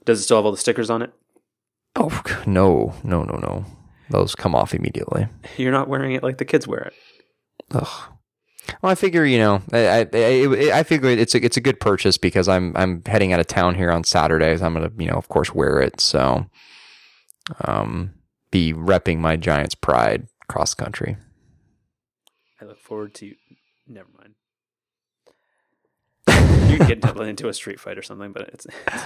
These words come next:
Speaker 1: okay.
Speaker 2: No, no, no, no.
Speaker 1: Yeah.
Speaker 2: I don't really think, I mean, I don't think people in New York really care one way or the other.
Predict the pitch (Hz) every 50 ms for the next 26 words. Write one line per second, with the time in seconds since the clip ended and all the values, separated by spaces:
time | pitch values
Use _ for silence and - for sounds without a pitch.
0 | - - - - - - - - - _ _ _ _ _ - 135 139 123 107 95
1 | 85 80 73 65 52 50 50 50 50 50 50 - - - 110 - - _ _ _
2 | _ _ _ _ _ _ _ _ _ _ _ _ _ _ _ _ _ _ _ _
3 | _ _ _ _ _ _ _ _ _ _ - - 220 330 339 339 233 151 - 156
4 | 131 - 139 151 160 180 240 220 147 117 98 - - - - 123 - 117 101 92
5 | 90 90 87 82 80 80 87 95 95 90 87 85 80 - - - 90 85 78 76
6 | 80 80 82 - - _ _ _ _ _ - - - - - 95 87 82 - -
7 | - - - 50 50 50 50 - - - - - - - 101 101 -